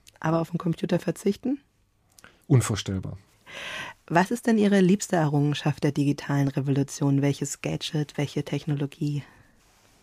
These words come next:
Speaker 2: E-Mail? Na, liebste kann man nicht sagen. Das ist aber auf jeden Fall das, was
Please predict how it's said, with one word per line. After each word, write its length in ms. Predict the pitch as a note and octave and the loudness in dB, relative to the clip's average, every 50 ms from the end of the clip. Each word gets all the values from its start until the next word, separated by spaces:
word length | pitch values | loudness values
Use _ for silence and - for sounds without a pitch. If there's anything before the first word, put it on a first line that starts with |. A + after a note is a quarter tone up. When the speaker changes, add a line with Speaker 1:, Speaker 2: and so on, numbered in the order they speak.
| _ - - - | _ -20 -4 0
Speaker 2:
E-Mail? 420 | D3+ A#2+ A2+ A#2 C#3 F3 G#3+ B3 - - - - - - - _ _ _ _ _ _ _ - - - - - - - - - | 2 4 4 4 4 2 2 0 -4 -10 -20 -20 -20 -20 -20 _ _ _ _ _ _ _ -20 -20 -18 -18 -18 -18 -16 -2 4
Na, 140 | C#3 C3+ C3+ | 6 6 8
liebste 440 | C#3 C3+ D#3+ F#3 F#3 - - E3+ | 10 10 10 10 10 8 6 6
kann 180 | - - C#3 C#3 | 6 8 8 8
man 120 | C3+ B2 | 8 6
nicht 140 | A#2+ A2+ - | 6 4 2
sagen. 240 | - G#2 G2 A2+ A#2+ | 0 0 2 6 8
Das 140 | C#3+ C#3 D3+ | 8 8 8
ist 80 | D3+ | 6
aber 160 | D#3+ D3+ C#3+ C#3 | 8 8 8 8
auf 80 | C3 | 8
jeden 200 | - D3+ C#3+ C#3+ | 8 6 6 6
Fall 200 | - - C#3 C3+ | 6 6 6 6
das, 260 | C3 C3+ C3 - - | 8 6 6 6 6
was 320 | C#3 C3 C3 - - - | 6 6 6 4 2 -4